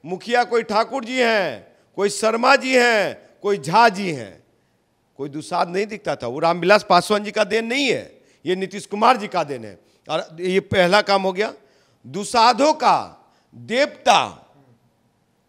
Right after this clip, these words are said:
का अगर सबसे बड़ा मूर्ति किसी ने पटना में स्थापित किया है, पटना के इको पार्क में, वो नीतीश कुमार जी का देन है। ये लोगों ने क्या किया भाई? चिराग पासवान भी मूर्ति लगाए तो अपना पिताजी का लगाया,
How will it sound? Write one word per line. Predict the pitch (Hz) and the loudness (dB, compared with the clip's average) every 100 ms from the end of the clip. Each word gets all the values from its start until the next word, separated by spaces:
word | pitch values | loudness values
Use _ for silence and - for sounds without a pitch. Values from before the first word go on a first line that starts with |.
| _ | _
का | 170 | 0
अगर | 175 165 180 196 | 2 2 2 -2
सबसे | - 185 160 - 233 | -4 -6 -6 -4 -2
बड़ा | 196 202 196 | 0 0 0
मूर्ति | 180 180 - 220 | 0 -6 -6 -10
किसी | - 175 196 | -10 -12 -6
ने | 190 | -6
पटना | 185 180 - 196 | -4 -8 -4 -6
में | 190 185 | -2 -4
स्थापित | - - 180 180 226 | -4 -4 -2 -2 -10
किया | - 175 165 | -10 -4 -2
है, | 147 190 - - _ _ _ _ _ | 0 -4 -6 -14 _ _ _ _ _
पटना | 190 - 196 | -4 0 0
के | 196 196 | 0 -4
इको | 180 202 | -4 -2
पार्क | 196 180 170 | 2 0 0
में, | 160 226 233 - _ 139 | -2 -2 -2 -10 _ -4
वो | 185 | -2
नीतीश | 180 175 180 | -2 -4 -8
कुमार | - 180 190 | -2 4 6
जी | 175 | 4
का | 156 160 | -2 -4
देन | 131 127 | -4 -8
है। | 110 87 90 _ _ - | -10 -14 -20 _ _ -14
ये | 220 | -8
लोगों | 269 269 269 | -6 -4 -2
ने | 277 | -2
क्या | 277 285 | 2 2
किया | 285 269 | 4 2
भाई? | 196 233 180 - _ _ - | 2 0 -2 -10 _ _ -12
चिराग | 196 202 277 - | 2 2 2 0
पासवान | 240 - 240 240 | -2 -2 -4 -4
भी | 220 240 | -6 -6
मूर्ति | 208 214 240 | -6 -6 -4
लगाए | 247 240 233 240 | -2 4 4 4
तो | 240 | 0
अपना | 226 240 | -2 -4
पिताजी | 170 208 208 196 | -4 0 0 0
का | - 185 | -2 -4
लगाया, | 165 143 131 113 | -4 -6 -8 -12